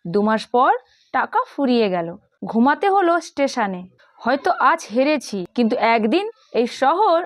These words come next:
আমার নাম জানবে।" সকালে একটা দোকানে কাজ পেল, সাইনবোর্ড লেখার। ওই কাজেই শিখলো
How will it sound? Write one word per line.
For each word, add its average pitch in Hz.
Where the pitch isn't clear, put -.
আমার 220
নাম 247
জানবে।" 170
সকালে 269
একটা 339
দোকানে 311
কাজ 254
পেল, 170
সাইনবোর্ড 330
লেখার। 220
ওই 214
কাজেই 208
শিখলো 285